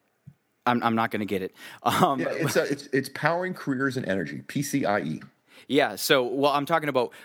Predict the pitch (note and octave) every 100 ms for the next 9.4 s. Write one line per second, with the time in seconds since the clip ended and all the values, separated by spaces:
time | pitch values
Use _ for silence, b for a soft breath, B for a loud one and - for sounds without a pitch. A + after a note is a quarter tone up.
0 | - C3+ C3+ C3 - - C3 B2 A#2+ A#2
1 | A2 G2+ - A2+ - G#2+ A2 G2+ G2 F#2
2 | G2+ A2+ A#2+ - A2+ A2 G2+ - B2+ -
3 | G2+ F#2+ F#2 - - F#2+ F#2 - B B
4 | B - - - - - - - C3 A#2+
5 | A#2+ A#2+ E2 - A3 A#2 C3 - B2+ B2
6 | A#2 - A#2+ A2+ B2 A2 - C3 A#2 A#2
7 | A2 A2 G#2 A#2 A#2+ A#2+ - A2+ A2+ G#2+
8 | A#2 A2+ A2 A#2 A2+ A2+ A#2+ D#3 C#3+ -
9 | G#2+ G2+ A2 G#2+